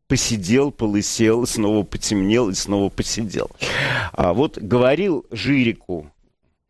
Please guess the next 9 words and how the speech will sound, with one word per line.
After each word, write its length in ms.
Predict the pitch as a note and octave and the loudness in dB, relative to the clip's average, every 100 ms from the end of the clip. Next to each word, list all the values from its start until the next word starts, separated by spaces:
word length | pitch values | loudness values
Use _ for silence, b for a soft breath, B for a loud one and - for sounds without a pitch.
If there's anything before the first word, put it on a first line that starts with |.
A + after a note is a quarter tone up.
| _ - | _ -2
ковид: 480 | B2+ A2 F#2+ - | -2 -2 -6 -10
"Не 180 | F2 A#2+ | -4 -2
прививай 640 | - C3+ C#3+ C3+ G#2+ C#3 | 0 0 2 2 4 2
меня 260 | F#3+ F3+ D#3+ | 0 0 0
без 220 | D3 D#3 | 0 -2
нужды, 480 | F3 E3 B2+ F#2+ G#2 | 0 2 0 -2 -2
Жирик, 480 | G2 A2 F#2 - G#2+ | 0 2 2 -2 -2
не 140 | A#2 | -2
прививай 720 | C#3 C#3+ C#3+ A2+ G#2+ E3 D#3 | 2 2 4 4 4 4 0